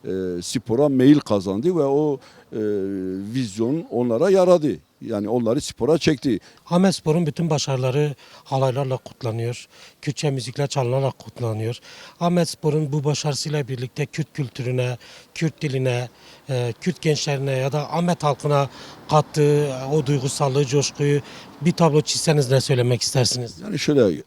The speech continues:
Speaker 1: Ahmetspor buna vesile oldu. Kürt kültürünü, Kürt halayını, Kürt, e,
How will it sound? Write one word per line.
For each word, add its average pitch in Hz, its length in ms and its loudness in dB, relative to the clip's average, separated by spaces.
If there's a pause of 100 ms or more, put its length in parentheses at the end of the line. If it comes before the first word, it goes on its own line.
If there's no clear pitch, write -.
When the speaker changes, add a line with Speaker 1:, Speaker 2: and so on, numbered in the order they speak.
Speaker 1:
Ahmetspor 170 680 0
buna 139 360 4
vesile 110 300 0
oldu. 107 380 0
Kürt 160 220 -6
kültürünü, 113 640 -4
Kürt - 280 -6
halayını, 113 520 0
Kürt, 131 240 -2 (180)
e, 104 680 0